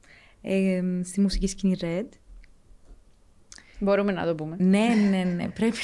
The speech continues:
Speaker 1: να το πούμε, γιατί πο-, πότε να το πούμε. Ε,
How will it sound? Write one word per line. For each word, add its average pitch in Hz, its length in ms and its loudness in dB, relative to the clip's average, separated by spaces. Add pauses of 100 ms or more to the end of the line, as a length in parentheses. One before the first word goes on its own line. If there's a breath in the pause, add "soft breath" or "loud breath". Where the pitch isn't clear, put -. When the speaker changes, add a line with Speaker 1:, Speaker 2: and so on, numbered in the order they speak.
Speaker 1:
να - 160 -12
το - 60 -8 (140)
πούμε, 180 240 -2
γιατί 196 440 -6 (320)
πο-, 190 320 -4
πότε 196 260 0
να 165 140 -2
το 156 100 -8
πούμε. 170 320 -2 (500 loud breath)
Ε, 214 840 4